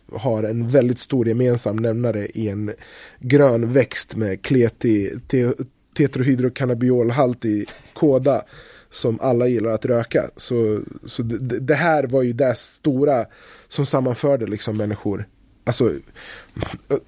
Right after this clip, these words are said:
och det här är, <laughs> det här skulle jag vilja säga liksom, i hela musikhistorien. Alltså, och det, det, det här är tyvärr någonting man inte s-, så här,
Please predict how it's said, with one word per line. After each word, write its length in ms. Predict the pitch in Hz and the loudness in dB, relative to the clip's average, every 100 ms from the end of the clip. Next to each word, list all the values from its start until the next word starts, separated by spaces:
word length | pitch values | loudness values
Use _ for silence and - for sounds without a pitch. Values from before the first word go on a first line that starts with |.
| _ - | _ -2
och 100 | 147 | 2
det 100 | 147 | 4
här 240 | 156 131 | 4 2
är, 120 | 127 110 131 120 - | 0 0 -2 -4 -8
<laughs> 40 | 123 | 0
det 60 | |
här 140 | 143 139 | 4 2
skulle 220 | - 131 | 2 0
jag 80 | 120 | 2
vilja 180 | 117 | 0
säga 260 | 110 123 113 | 0 0 0
liksom, 340 | 104 - 104 101 | -2 -8 -8 -8
i 200 | 117 113 | -8 -4
hela 340 | 135 120 117 | 0 0 0
musikhistorien. 760 | 113 110 123 107 110 143 117 107 | -4 -4 -4 -6 -4 -2 -2 -4
Alltså, 160 | 120 120 | -4 -4
och 140 | 123 | 0
det, 160 | 160 165 - - - - | 0 0 -4 -16 -16 -18
det, 220 | - 165 170 | 0 0 0
det 140 | 160 180 | 0 2
här 160 | 185 | 4
är 80 | 175 | 4
tyvärr 340 | 143 175 160 147 | 2 2 4 4
någonting 340 | 147 143 139 | 4 2 2
man 280 | 135 131 131 | 4 2 0
inte 260 | 143 123 135 | -2 0 0
s-, 360 | 113 - - - _ _ - | -2 -8 -14 -14 _ _ -10
så 100 | - | -4
här, 120 | 120 | -4